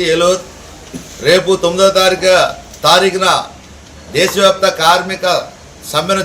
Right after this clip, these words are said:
జయప్రదం చేయాలని చెప్పి, ఈ సమ్మెలో సమ్మెక నేపథ్యం నాలుగు లేబర్ కోడ్లు రద్దు చేయాలని చెప్పి, మార్కెట్ యార్డ్ను రక్షించాలని చెప్పి, అలాగే ఎనిమిది గంటల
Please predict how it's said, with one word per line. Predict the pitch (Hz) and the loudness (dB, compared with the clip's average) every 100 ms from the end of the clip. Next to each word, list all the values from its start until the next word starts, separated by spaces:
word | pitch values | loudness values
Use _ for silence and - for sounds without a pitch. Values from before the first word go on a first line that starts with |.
| 147 | -2
జయప్రదం | 170 175 185 185 170 | -2 0 0 0 -2
చేయాలని | 170 180 180 165 | 0 2 2 -2
చెప్పి, | 170 180 190 196 - - - - - - - - - - - - - - 156 | -8 -6 -6 -6 -14 -20 -20 -20 -20 -20 -20 -20 -20 -20 -20 -20 -20 -18 -8
ఈ | 160 156 | -6 0
సమ్మెలో | 160 196 208 180 143 - - - - | 0 4 4 4 2 -4 -18 -20 -6
సమ్మెక | 151 175 208 202 180 | -4 -2 0 0 2
నేపథ్యం | 175 180 185 - 202 208 - - - - - - | 2 2 0 2 0 -2 -8 -20 -20 -20 -18 -4
నాలుగు | 143 190 196 196 | 0 0 0 0
లేబర్ | 185 185 175 | 0 0 -4
కోడ్లు | 180 185 175 156 | -2 0 0 0
రద్దు | 156 185 | 0 0
చేయాలని | 185 185 185 175 | 4 4 2 -4
చెప్పి, | 175 190 190 196 - - - - - - 104 | -8 -6 -6 -6 -14 -20 -20 -20 -20 -20 -4
మార్కెట్ | 139 180 190 190 - 196 | 0 2 0 -2 -2 0
యార్డ్ను | 185 180 190 185 151 | 0 0 -4 -4 -2
రక్షించాలని | 147 185 175 190 180 175 | -4 -6 -2 2 2 0
చెప్పి, | 180 - 190 190 190 - - - - - - - - | -4 -6 -6 -6 -10 -18 -20 -20 -20 -20 -20 -14 -4
అలాగే | 151 196 196 170 | 0 2 2 0
ఎనిమిది | 180 190 190 | -2 -2 -2
గంటల | 190 190 | -2 -2